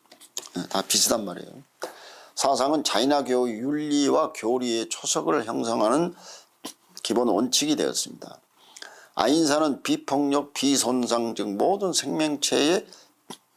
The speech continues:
해를 끼치려는 의도가 없는 생명 존중 사상이기도 합니다.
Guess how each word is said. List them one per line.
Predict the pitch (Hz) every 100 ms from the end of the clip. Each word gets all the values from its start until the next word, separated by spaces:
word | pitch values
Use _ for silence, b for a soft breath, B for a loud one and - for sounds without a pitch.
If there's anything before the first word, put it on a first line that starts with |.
| - 156
해를 | 175 156 -
끼치려는 | - - 147 147 160 156 B B B B B B B B - 107
의도가 | 120 135 131 107
없는 | 120 123 120
생명 | - - 190 185 170
존중 | 117 113 127 139 170
사상이기도 | 156 127 120 123 127 123
합니다. | 113 - 58 -